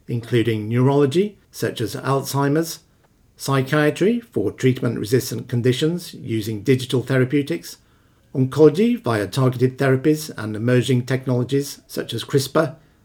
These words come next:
ophthalmology with gene modification, and anti-infectives, a somewhat neglected space historically by pharma, given the rise in covid nineteen and respiratory syncytial virus cases.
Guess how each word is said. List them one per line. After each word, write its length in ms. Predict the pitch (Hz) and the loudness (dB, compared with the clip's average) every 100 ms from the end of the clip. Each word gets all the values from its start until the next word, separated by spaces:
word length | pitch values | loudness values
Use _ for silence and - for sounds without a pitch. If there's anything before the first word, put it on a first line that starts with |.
| _ _ _ | _ _ _
ophthalmology 880 | 147 - 175 156 156 160 185 247 254 - | -6 0 2 4 6 4 4 2 0 -8
with 120 | 101 | -4
gene 240 | 110 123 | 0 2
modification, 800 | 123 117 113 - 131 127 143 147 - _ _ _ - | 2 0 -2 0 2 2 -2 -6 -12 _ _ _ -4
and 240 | 120 113 | -2 -2
anti-infectives, 1040 | - 143 135 147 131 147 - 165 160 - - _ _ - | -2 0 2 2 2 0 -2 -2 -4 -8 -18 _ _ -12
a 60 | |
somewhat 520 | - 131 120 - - - | -4 0 0 -2 -6 -8
neglected 600 | 131 120 160 180 131 92 | -6 4 4 4 -4 -4
space 380 | - - 101 - | -10 -8 -8 -6
historically 540 | 123 - 147 139 117 | -6 0 2 4 0
by 180 | 95 107 | -4 -6
pharma, 460 | 98 113 110 117 - _ _ | -6 -6 -4 -4 -8 _ _
given 260 | 165 175 135 | 2 4 2
the 80 | |
rise 380 | 107 104 104 98 | 0 -2 -2 -2
in 160 | 110 104 | -4 -2
covid 280 | 127 120 117 | 0 2 2
nineteen 720 | 107 104 101 107 98 98 - | -2 -4 -6 -6 -6 -8 -10
and 300 | 104 101 101 | -10 -8 -8
respiratory 680 | 104 - 135 131 127 101 104 | -8 -2 4 4 2 -4 -6
syncytial 640 | - 120 - 131 123 104 | -6 -6 -2 -2 -2 -6
virus 420 | 95 104 95 107 | -6 -8 -8 -8
cases. 460 | - - 123 - 135 | -10 -12 -12 -14 -18